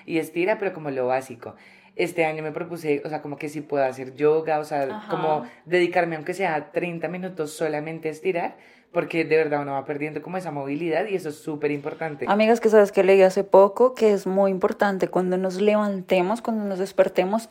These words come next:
Speaker 2: estirarnos, así tal cual como cuando uno estira cuando, después de hacer ejercicio, porque es que uno como que se levanta y se levanta de la cama y hace lo suyo,
Speaker 1: Sí,
Speaker 2: o sea, como que
Speaker 1: sí.
Speaker 2: empieza el día. Y es muy importante despertarse, levantarse de la cama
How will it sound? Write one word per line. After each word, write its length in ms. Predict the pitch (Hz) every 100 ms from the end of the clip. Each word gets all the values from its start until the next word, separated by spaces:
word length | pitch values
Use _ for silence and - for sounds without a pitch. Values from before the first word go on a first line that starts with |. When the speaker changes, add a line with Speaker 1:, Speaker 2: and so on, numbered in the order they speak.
| _
Speaker 2:
estirarnos, 920 | 190 208 214 202 190 190 190 208 277 -
así 220 | 208 202
tal 240 | - 190
cual 180 | 190 196
como 220 | 196 202
cuando 240 | 214 220 220
uno 100 | 196
estira 460 | 175 - 202 202
cuando, 400 | 190 202 208 214 208
después 260 | 208 202
de 60 | 190
hacer 200 | 190 175
ejercicio, 680 | 196 208 - 190 190 247 - - - -
porque 240 | 226 240
es 80 | 240
que 360 | - 214 - -
uno 300 | 226 220 214
como 200 | 220 214
que 260 | 233 233 -
se 160 | - 226
levanta 580 | 226 208 202 190 247 269
y 80 | 247
se 80 |
levanta 340 | 240 220 202 190
de 60 |
la 160 | 190 240
cama 360 | 214 202 262 403
y 100 | 226
hace 200 | 208 190
lo 80 |
suyo, 480 | 220 226 226 185 180
Speaker 1:
Sí, 40 | 175
Speaker 2:
o 60 | 196
sea, 120 | 214
como 180 | 220 220
que 80 |
Speaker 1:
sí. 20 | 214
Speaker 2:
empieza 300 | 214 202 175
el 120 | 170
día. 240 | 202 175 - - - - - -
Y 80 |
es 160 | 240 226
muy 160 | 233 233
importante 800 | 233 247 247 226 202 240 311 - _ - - - _ -
despertarse, 840 | 202 202 190 180 196 220 233 262
levantarse 600 | 254 220 202 185 185 185
de 60 | 185
la 120 | 214
cama 440 | 202 190 202 285